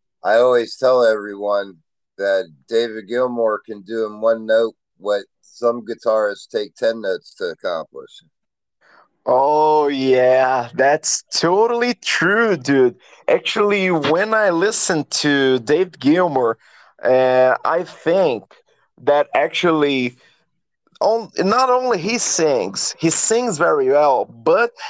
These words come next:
Speaker 2: his guitar sings very well too. Uh, the guitar sings for him many times, especially when he,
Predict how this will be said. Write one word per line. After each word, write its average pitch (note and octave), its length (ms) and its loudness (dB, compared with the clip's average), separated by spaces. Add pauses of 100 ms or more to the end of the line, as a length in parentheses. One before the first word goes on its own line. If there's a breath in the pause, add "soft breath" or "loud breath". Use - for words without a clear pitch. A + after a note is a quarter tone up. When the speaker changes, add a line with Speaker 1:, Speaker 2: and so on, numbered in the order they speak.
(220 loud breath)
Speaker 2:
his G3+ 220 -2
guitar G3 440 -2
sings G3+ 600 -2
very F#3 320 0
well F3+ 300 2
too. F#3+ 540 0 (440 loud breath)
Uh, C3+ 160 2
the C3 160 0
guitar F#3+ 500 0
sings A3+ 440 -2
for E3+ 180 0
him C3+ 320 -2
many E3+ 240 0
times, B2 420 -4
especially F3+ 600 -2
when D3 280 2
he, B2+ 460 0